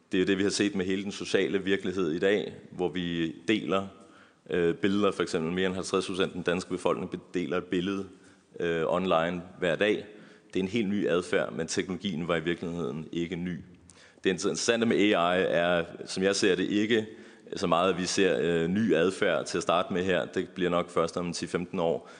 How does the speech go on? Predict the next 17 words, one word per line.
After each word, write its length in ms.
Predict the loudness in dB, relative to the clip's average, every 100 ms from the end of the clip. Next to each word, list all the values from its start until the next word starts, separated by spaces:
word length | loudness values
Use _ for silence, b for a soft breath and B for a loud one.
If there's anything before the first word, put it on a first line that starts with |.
| B
Udfordringen 760 | -2 -2 0 0 0 0 -2 -2
med 280 | 0 0 -2 -6 -8 0
A 60 |
I 100 | 2 2 2 0
er, 220 | 0 0
at 260 | 0 -2 -2
der 160 | 0 2
er 200 | 0 -2
nogle 220 | -4 0
afledte, 540 | 2 2 2 0 0 -2 -2
øh, 260 | 0 0
effekter 460 | 0 0 -2 0 0
af 260 | 0 2 2
A 500 | 4 2 2 0 0
I'en, 140 | -2
der 80 | -4
skaber 420 | -2 0 0 -2